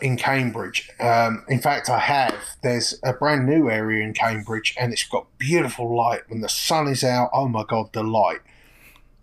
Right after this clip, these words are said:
And I still haven't got the photograph I want. And I've been sh-, I've been shooting in this spot all year. Every day when there's good light, I'm there. And I'll spend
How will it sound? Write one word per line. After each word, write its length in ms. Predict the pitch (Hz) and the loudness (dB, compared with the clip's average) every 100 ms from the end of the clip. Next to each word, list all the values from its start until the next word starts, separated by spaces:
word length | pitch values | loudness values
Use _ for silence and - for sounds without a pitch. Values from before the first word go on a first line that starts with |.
| _ _ - | _ _ 0
And 120 | 127 | 0
I 80 | 123 | 2
still 580 | - - 160 127 123 - - | 0 0 0 2 0 -2 -6
haven't 520 | - 131 113 120 - - | 0 0 0 -4 -6 -6
got 360 | - 110 - - | 0 0 0 -8
the 60 | 110 | -6
photograph 560 | - 110 82 107 104 - | 0 0 2 0 0 0
I 100 | 101 | -2
want. 320 | 101 104 - - - _ - | 0 -2 -4 -16 -20 _ 0
And 260 | 123 117 - | 0 0 0
I've 200 | 123 - | 0 0
been 160 | 120 | -2
sh-, 260 | 110 - - | 0 2 2
I've 160 | 117 120 | 0 0
been 120 | 123 | 0
shooting 360 | 113 - 147 123 | 2 2 2 2
in 140 | 120 | 0
this 140 | 120 - | 0 -2
spot 320 | - 110 - | 0 0 0
all 240 | - 113 110 | 0 0 0
year. 260 | 104 95 87 - - - - - | 0 -2 -2 -10 -20 -20 -20 -4
Every 260 | 151 139 131 | 0 0 0
day 200 | 127 113 | 0 0
when 160 | 101 107 | -2 -4
there's 160 | 107 | -6
good 200 | - 107 98 | -4 -4 0
light, 280 | 101 92 - - | 0 0 -2 -4
I'm 180 | 110 | -2
there. 300 | 107 95 87 - - - - _ | 0 0 -2 -8 -20 -20 -20 _
And 100 | 127 | 0
I'll 140 | 131 143 | 2 2
spend 600 | - - 175 131 113 | 0 2 2 2 -2